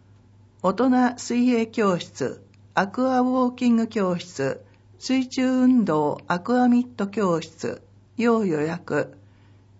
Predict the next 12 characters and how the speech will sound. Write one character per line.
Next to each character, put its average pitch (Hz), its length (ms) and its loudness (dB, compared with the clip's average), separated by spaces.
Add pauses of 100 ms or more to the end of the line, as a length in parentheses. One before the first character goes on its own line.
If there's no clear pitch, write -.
(200)
対 220 200 0
象、 202 560 -2 (140)
十 262 240 0
六 254 220 -4
歳 240 360 0
以 226 40 -2
上 175 260 -2
の 151 120 -8
方。 - 440 -4 (2000)
図 233 120 0
書 285 180 -2
館、 202 380 -2